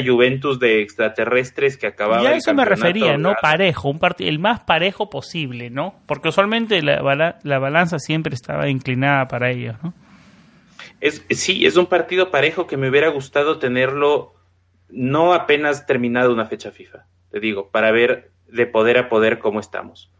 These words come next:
Speaker 2: Tal vez
Speaker 1: Me hubiera
Speaker 2: entrar con
Speaker 1: gustado
Speaker 2: un
Speaker 1: tenerlo.
Speaker 2: rival un poco menor para, para entrar en calentamiento, ¿no?
Speaker 1: Sí,
Speaker 2: O sea,
Speaker 1: cor-,
Speaker 2: llegamos,
Speaker 1: correcto, o sea
Speaker 2: llegamos de la fecha fifa directo a un rival de los más duros, ¿no? O sea,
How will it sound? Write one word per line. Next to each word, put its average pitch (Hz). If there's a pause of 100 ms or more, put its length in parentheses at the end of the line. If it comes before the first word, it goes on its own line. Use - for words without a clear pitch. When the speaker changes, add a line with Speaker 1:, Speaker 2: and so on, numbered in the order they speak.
(140)
Speaker 2:
Tal 147
vez 180
Speaker 1:
Me 117
hubiera 123
Speaker 2:
entrar 127
con 170
Speaker 1:
gustado 170
Speaker 2:
un 170
Speaker 1:
tenerlo. 160
Speaker 2:
rival 170
un 156
poco 170
menor 143
para, 127
para 127
entrar 139
en 143
calentamiento, 123
¿no? 139 (320)
Speaker 1:
Sí, 240
Speaker 2:
O 127
sea, 139
Speaker 1:
cor-, 131
Speaker 2:
llegamos, 151
Speaker 1:
correcto, 190
o -
sea 143
Speaker 2:
llegamos 170
de 135
la 127
fecha 165
fifa 147
directo 131
a 123
un 160
rival 139
de 120
los 120
más 143
duros, 131
¿no? 131
O 123
sea, -